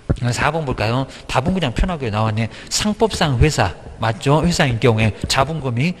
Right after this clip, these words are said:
오천만 원 이상일 거. 그래서 답은 그냥 쉽게 사 번 여기 있네 라고 기억을 하셔야 됩니다. 그다음 이제, 자, 오 번, 뭐, 삼육구는 왜 계산해 봤대요? 대표자는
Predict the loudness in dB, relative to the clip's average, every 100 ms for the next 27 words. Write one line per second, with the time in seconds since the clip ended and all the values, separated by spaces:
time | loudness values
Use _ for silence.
0 | -12 -2 2 4 4 2 0 0 0 -10
1 | -10 -4 0 0 0 -4 -6 -6 -10 -14
2 | -10 -8 -6 -4 -6 -8 -8 -6 -6 -10
3 | -14 -6 -4 -4 -4 -4 -4 -4 -4 -4
4 | -4 -6 -6 -4 -2 0 0 -2 -4 -4
5 | -6 -4 -2 -2 -6 -20 -20 -14 -12 -8
6 | -6 -2 0 0 -2 -10 -10 -4 -2 -2
7 | 0 0 -2 -6 -8 -6 -4 -4 -2 -2
8 | -4 -4 -4 -4 -4 -4 -6 -6 -4 -4
9 | -6 -4 -2 -2 -2 -4 -2 -4